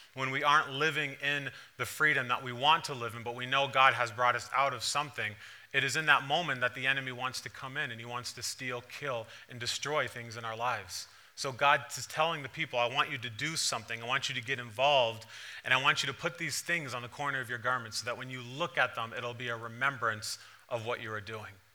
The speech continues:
And it'll also be a remembrance of not falling into sin. And he says, "And to put a cord of blue on the tassel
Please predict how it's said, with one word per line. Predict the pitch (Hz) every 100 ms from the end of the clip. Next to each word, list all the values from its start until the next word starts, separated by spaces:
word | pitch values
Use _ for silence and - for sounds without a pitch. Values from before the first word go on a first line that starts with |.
| _ _ - -
And | 139
it'll | 127
also | 143 147 151
be | 127 127
a |
remembrance | 120 120 131 151 120 110 107 - - - - _ _ 123
of | 113
not | 127 127
falling | - 139 127 120
into | 113 113 - - 117
sin. | - 127 110 92 - - - -
And | 131
he | 139
says, | 170 135
"And | 143
to | 143
put | 175 151
a |
cord | - 180 180 180
of | 139 113
blue | 151 175
on | 135 120
the |
tassel | 117 - 143 - 110